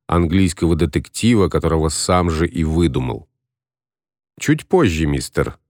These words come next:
обещаю». По автостраде мы проехали на север, затем свернули с неё на запад, минуя маленькие городки,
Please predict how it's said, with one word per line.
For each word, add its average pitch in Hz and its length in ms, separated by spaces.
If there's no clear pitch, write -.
обещаю». 110 840
По 101 160
автостраде 104 640
мы 95 180
проехали 95 520
на 85 220
север, 104 520
затем 90 360
свернули 92 560
с - 120
неё 87 240
на 87 180
запад, 76 600
минуя 82 360
маленькие 78 540
городки, 76 720